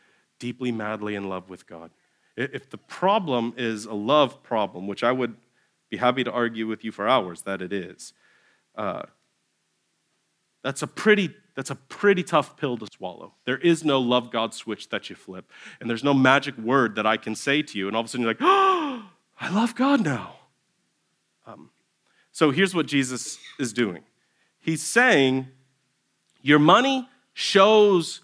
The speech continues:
how much you love God," okay? And if you're curious, how, do I really love God or not? And I have all the right theological confessions, I encourage you to look at your bank statements, uh, or go back and review two thousand seventeen.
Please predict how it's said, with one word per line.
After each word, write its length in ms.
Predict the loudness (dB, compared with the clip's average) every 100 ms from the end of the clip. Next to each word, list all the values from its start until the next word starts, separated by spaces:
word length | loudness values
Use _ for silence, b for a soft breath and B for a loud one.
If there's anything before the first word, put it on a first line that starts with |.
| _
how 180 | 4 6
much 300 | 6 2 -2
you 100 | 4
love 240 | 4 4
God," 280 | 0 -2 -4 _
okay? 380 | -4 0 0 -2 _ _ _ _ _ _ _ _ _ _
And 100 | -2
if 100 | 0
you're 120 | -2
curious, 380 | -2 4 4 2
how, 140 | -6 -12 -10
do 180 | 0 2
I 40 |
really 280 | 2 2 2
love 300 | 2 0 2
God 200 | 2 2
or 60 |
not? 300 | 2 2 2
And 160 | -2 0
I 100 | 2
have 140 | 2
all 100 | 0
the 80 | 0
right 220 | 0 0
theological 580 | -2 0 2 0 -2 -14
confessions, 640 | -8 -6 -2 -2 -4 -8 B B -6
I 60 |
encourage 440 | -6 -4 0 0 0
you 80 | -4
to 80 |
look 160 | -6 -6
at 60 | -8
your 80 |
bank 240 | -4 -4 -4
statements, 640 | -6 -8 -8 -18 -20 -20 _ _ _ _
uh, 220 | -4 -4 -4
or 100 | -4
go 220 | 0 2
back 260 | 4 2
and 140 | 2 0
review 280 | 0 -2 -4
two 200 | -4 -2
thousand 380 | -2 -2 -4
seventeen. 600 | -2 -2 -4 -6 -8 -8